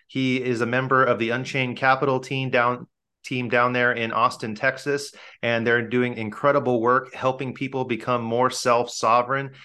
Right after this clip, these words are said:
and taking their own financial futures into their own custody.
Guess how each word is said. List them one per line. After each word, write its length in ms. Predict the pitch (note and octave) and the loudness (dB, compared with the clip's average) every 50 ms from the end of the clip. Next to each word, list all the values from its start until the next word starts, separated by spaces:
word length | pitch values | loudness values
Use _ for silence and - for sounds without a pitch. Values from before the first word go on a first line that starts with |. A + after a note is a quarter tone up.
| - _ | -16 _
and 180 | - A2 G#2+ G#2 | -6 -6 -4 -2
taking 320 | - B2+ B2 B2 B2+ B2+ | -2 -2 -2 -2 -2 -2
their 200 | A#2+ A#2 A2+ A2+ | 0 2 4 4
own 120 | A#2+ A#2+ A#2 | 4 2 0
financial 540 | G#2+ A#2+ A2+ A2 A2+ A#2 A#2 A2+ A#2 A2 A2 | 0 -2 0 0 0 -2 -4 -4 -6 -6 -6
futures 480 | - A#2+ A#2 A2 - B2+ B2 A#2 - | -6 -6 -6 -4 -2 -2 -2 -2 -2
into 240 | - A#2 A2+ - A2+ | -4 -6 -8 -4 -2
their 180 | A2 G#2 G2+ G#2 | 0 2 4 4
own 200 | G#2+ G#2+ G#2+ G#2 | 2 2 0 -2
custody. 580 | - - A#2 - - - G#2 G2+ F2 E2 - | -2 -2 -4 -2 -4 -6 -6 -6 -6 -8 -10